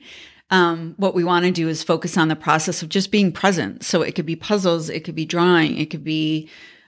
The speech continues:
um, you know, singing, walking, but just new things. Like there's a Topgolf not far from where I live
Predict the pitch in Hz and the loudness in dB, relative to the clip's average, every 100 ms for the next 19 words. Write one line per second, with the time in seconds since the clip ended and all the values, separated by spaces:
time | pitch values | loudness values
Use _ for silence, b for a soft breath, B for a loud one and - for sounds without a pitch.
0 | - 170 165 160 147 - 170 156 156 - | -2 2 2 0 -6 -2 0 0 -2 0
1 | 190 180 170 156 160 160 165 170 165 - | 2 2 2 0 0 0 -2 -2 -4 -4
2 | 190 - 190 220 269 269 143 147 147 156 | -4 2 4 6 4 2 -2 -2 -4 -4
3 | 151 - 170 160 160 160 - 214 214 165 | -4 -2 -2 0 -2 -2 0 0 0 0
4 | 151 147 180 151 - - 160 156 156 156 | 0 0 -2 -2 -2 0 0 0 -4 -2
5 | 160 165 165 156 156 156 | -2 -2 -2 -2 -2 -4